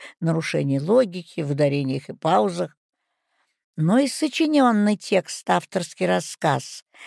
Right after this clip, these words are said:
диалог в спектакле будет подлинным и живым, если рождается и существует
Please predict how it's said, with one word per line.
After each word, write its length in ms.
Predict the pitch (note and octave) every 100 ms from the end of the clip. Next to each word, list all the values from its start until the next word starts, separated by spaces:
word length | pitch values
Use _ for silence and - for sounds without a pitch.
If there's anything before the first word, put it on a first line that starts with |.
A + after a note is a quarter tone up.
| - -
диалог 580 | D#3 A#3+ C4+ A#3+ F#3
в 60 | -
спектакле 840 | - G3 - F3 D3+ D3+ D3+ D3+ - - -
будет 340 | - G#3 G3+ - _
подлинным 600 | A3+ G#3+ D#3+ D#3+ D3+ D3+
и 40 |
живым, 600 | C#3 F#3+ F3+ C4 E4 D3 - _ - -
если 320 | F#3 G#3+ -
рождается 840 | F#3+ G3+ G3 D#3 F#3 D#3 C3+ - D3
и 20 |
существует 1080 | C#3+ - C#3 - C#3 - F3 G#3+ C#4+ D#3+ -